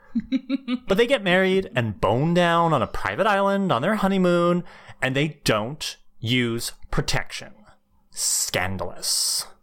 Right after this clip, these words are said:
Speaker 2: Bella is, like, totally gonna be a teen mom, except the pregnancy goes way too fast and is going to totes kill her.
Speaker 1: <gasps>
Speaker 2: Anyway, so they, like, hightail it back to Forks,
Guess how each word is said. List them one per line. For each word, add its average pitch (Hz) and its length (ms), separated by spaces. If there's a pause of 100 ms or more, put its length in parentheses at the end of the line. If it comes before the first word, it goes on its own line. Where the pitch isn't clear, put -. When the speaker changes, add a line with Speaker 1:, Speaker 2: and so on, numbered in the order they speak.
(840)
Speaker 2:
Bella 156 520
is, 160 200
like, 156 340 (120)
totally 151 480
gonna 143 140
be 165 100
a 165 40
teen 214 220
mom, 196 520 (420)
except 175 280
the - 80
pregnancy 160 640
goes 123 320
way 92 320
too 208 200
fast 104 640
and 117 80
is 104 200 (100)
going 110 300
to 180 100
totes - 640 (160)
kill 117 320
her. 113 340
Speaker 1:
<gasps> 392 360 (260)
Speaker 2:
Anyway, 139 640
so - 180
they, 196 120
like, 254 340
hightail 127 500
it 190 80
back 113 180
to 208 80
Forks, - 640